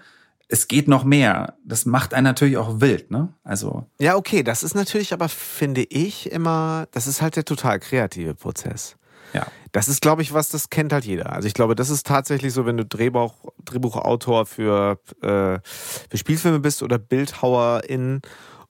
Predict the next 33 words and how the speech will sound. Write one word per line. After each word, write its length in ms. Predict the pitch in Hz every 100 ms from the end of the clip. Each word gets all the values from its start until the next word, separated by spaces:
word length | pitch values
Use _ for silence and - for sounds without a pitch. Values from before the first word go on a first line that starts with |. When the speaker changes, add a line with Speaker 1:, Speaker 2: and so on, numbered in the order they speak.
| -
Speaker 2:
oder, 720 | 120 117 113 107 107 107 101
äh, 300 | - 107 107
oh 760 | 107 113 123 120 120 117 - 113
Gott, 120 | 117
oh 60 | 110
Gott, 280 | 104 - -
also 300 | 110 107 101 - -
ja, 180 | 110 95
bildender 360 | 123 131 123
Künstler, 680 | 110 131 123 120 107 107 104
ähm, 560 | 101 104 104 104 - - - - _
für 220 | - - -
alle 200 | 117 123
Kreative 540 | - 104 95 92 95
gilt 240 | 95 92
das 140 | 92 87
ja, 100 | 85
glaub 300 | 85 87 107
ich. 180 | 123 -
Egal, 640 | 113 110 92 92 120 180 208 - - - -
ob 220 | 113 -
du 100 | 127
jetzt 240 | 110 104
kommerziellen 540 | - 113 98 - 95 85
Erfolg 420 | 85 - 85 -
hast 220 | 110 -
oder 160 | 120 120
nicht. 480 | 135 98 - - _ _ _ - - - - - -
Aber 260 | 117 123 110
was 240 | 139 -
macht 340 | 139 135 - -
es 140 | -
denn, 420 | 120 110 104 -